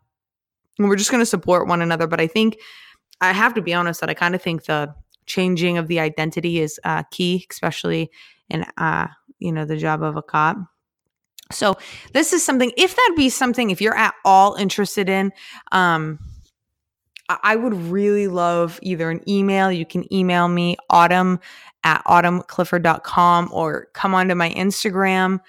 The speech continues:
uh, at The Lady Sheepdog. Shoot me an email or a message and just, and tell me your, uh, opinions and thoughts on that. Again, it's a very rough idea. Um, but I have to tell ya,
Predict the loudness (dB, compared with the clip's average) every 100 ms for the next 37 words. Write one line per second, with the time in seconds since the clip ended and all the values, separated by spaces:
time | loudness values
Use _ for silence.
0 | -20 _ _ -4 -4 -4 -8 -4 -2 2
1 | 0 0 -2 -4 0 2 2 0 0 2
2 | 4 2 2 0 2 2 2 0 -4 -4
3 | -2 0 0 -2 0 0 0 -2 -2 -2
4 | -4 -6 -6 -4 -2 0 0 0 0 0
5 | 0 -2 -6 -12 -8 -4 -2 -2 -4 -4
6 | 0 0 0 -4 -4 -2 -2 -2 -2 -2
7 | -4 -6 -4 0 0 0 -2 -2 -4 -2
8 | -2 -2 -6 _ _ _ _ -4 0 0
9 | -2 -6 -12 -14 _ _ _ _ _ _
10 | -10 0 0 0 0 0 0 -2 0 2
11 | 2 0